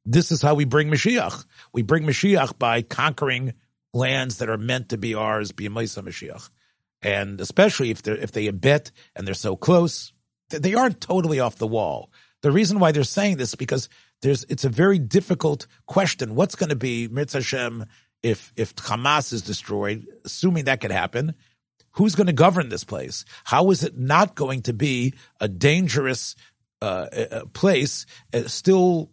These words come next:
uh, the children or the grandchildren or the cousins who will come and take up the Hamas banner.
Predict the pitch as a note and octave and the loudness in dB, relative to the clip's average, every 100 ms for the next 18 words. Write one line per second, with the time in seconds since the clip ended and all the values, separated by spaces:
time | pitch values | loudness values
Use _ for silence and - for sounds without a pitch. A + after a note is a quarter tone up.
0 | _ - - - G#2 - F3+ F#3+ D3 D#3 | _ -10 -6 -6 -4 0 2 4 2 0
1 | C#3+ F#2+ F#2+ C3+ E3+ E3+ D#3 D3 C3+ C3 | 0 -6 -4 0 0 0 -2 -2 0 -2
2 | - - - G#2 - - F#3 D#3 C#3+ C#3+ | -6 -14 -6 -4 -4 2 2 2 -2 -6
3 | - _ - A#2+ A2+ - D#3+ D3+ C#3 - | -10 _ -2 -2 0 0 2 0 -4 -6
4 | _ B2 A#2+ A#2+ A#2+ - F#3+ - D3+ - | _ -2 -2 -2 -4 -2 -2 0 -4 -2
5 | - A2+ A2+ G#2+ - G3 A3+ D3 G2 | -4 -4 -4 -4 -2 2 2 0 -4